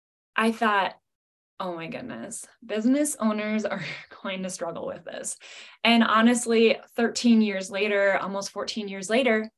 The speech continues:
they're still struggling with it, right? Because things change all the time. Not every business owner has a marketing mind, and, and they need support. And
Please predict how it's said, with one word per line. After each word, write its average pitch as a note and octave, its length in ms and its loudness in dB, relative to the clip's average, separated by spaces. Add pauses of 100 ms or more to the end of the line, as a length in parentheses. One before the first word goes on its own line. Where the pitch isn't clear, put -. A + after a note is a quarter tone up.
(100)
they're A#3+ 120 -2
still A3+ 220 -4
struggling G3+ 360 -6
with F3+ 140 -10
it, - 160 -10 (180)
right? G#3 300 2
Because A3 240 0
things F#3+ 260 -8
change C#4+ 300 0
all C4+ 100 6
the B3+ 80 -2
time. A3+ 460 2 (400)
Not B3+ 180 6
every C4 180 6
business A3+ 300 4
owner G#3+ 180 -2
has G3 360 -2
a F#3+ 100 -4
marketing B3 480 4
mind, A#3+ 520 4 (320)
and, G3 380 -2
and G#3+ 200 2
they G#3 140 0
need G3 440 -4
support. - 560 0 (920)
And B3 340 8